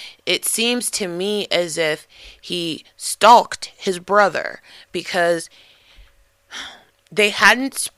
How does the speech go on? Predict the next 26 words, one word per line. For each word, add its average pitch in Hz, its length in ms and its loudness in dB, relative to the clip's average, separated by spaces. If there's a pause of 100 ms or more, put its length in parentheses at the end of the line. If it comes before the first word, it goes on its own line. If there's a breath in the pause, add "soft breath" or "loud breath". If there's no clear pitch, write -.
they, 196 380 -4
the 185 100 -10
brothers 277 500 0
hadn't 220 340 4
really 180 260 -4
spoken. 175 840 -4 (220 loud breath)
They 160 120 -8
hadn't 220 320 0
seen 220 280 -6
their 180 120 -6
mom 165 500 -2
since 156 680 -8 (240)
the 170 120 -8
death 160 320 -2
of 156 140 -6
their 147 140 -6
grandmother 175 840 -2
when 160 240 -10
they 156 140 -8
attended 160 720 -10 (580 loud breath)
her 165 200 -8
funeral. 175 960 -6
Um, - 580 -8 (920)
and, 156 760 -2 (840 soft breath)
you 160 120 -10
know, 156 320 -4